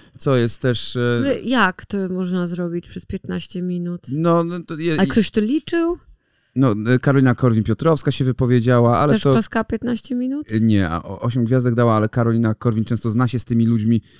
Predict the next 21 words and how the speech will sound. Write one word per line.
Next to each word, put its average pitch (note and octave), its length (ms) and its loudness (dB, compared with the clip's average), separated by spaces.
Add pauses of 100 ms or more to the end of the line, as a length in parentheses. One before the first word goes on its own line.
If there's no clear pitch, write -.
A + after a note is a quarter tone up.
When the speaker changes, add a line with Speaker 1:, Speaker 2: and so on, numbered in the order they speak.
(160)
Speaker 1:
więc, A2 400 -2
e, G#2 260 2 (140)
czasami A#2 400 2
mam A2+ 200 2
takie A#2 220 -2
wrażenie, G#2+ 460 2
że, G#2 260 2 (420)
e, G2+ 140 2
ona A2+ 220 4
daje G#2+ 260 4
zawyżone G#2+ 640 2
oceny F#2+ 400 -2 (360)
troszeczkę, F#2+ 480 0
Speaker 2:
Ja G2+ 140 6
Speaker 1:
jeżeli G3+ 200 4
kogoś G#3 140 4
Speaker 2:
nie G3+ 60 6 (120)
Speaker 1:
lubi. A3 100 6
Speaker 2:
ufam G3 360 4 (140)
absolutnie G3+ 880 -2
niczemu F3+ 760 -6